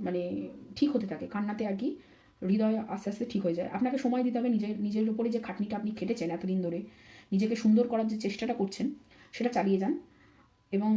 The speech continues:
আম, মেডিটেশন করছেন এবং খোঁজার চেষ্টা করছেন, সেটুকুনি বুঝতে পারছি, কিন্তু একটা দুঃখের এনার্জি রয়ে গেছে, সেটা যায়নি, সেইটা থেকে আপনার প্রচণ্ড পরিমাণে একটা কষ্ট হচ্ছে,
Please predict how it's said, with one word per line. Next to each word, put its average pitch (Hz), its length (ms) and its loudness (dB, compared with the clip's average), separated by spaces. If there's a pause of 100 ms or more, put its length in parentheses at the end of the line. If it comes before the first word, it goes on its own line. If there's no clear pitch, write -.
(140)
আম, 180 200 0 (800)
মেডিটেশন 254 440 6
করছেন 247 240 4 (100)
এবং 226 120 2 (160)
খোঁজার 226 280 2
চেষ্টা 214 240 0
করছেন, 208 280 -2
সেটুকুনি 220 360 0
বুঝতে 196 220 2
পারছি, 175 240 -2 (480)
কিন্তু 262 180 4
একটা 294 160 4
দুঃখের 247 300 2
এনার্জি 262 260 4
রয়ে 214 200 2
গেছে, 247 220 0
সেটা 226 200 2
যায়নি, 180 220 0 (140)
সেইটা 226 220 2
থেকে 262 180 2
আপনার 247 180 0
প্রচণ্ড 226 300 -2
পরিমাণে 233 260 2
একটা 240 200 -2
কষ্ট 196 160 -4 (100)
হচ্ছে, 165 240 -6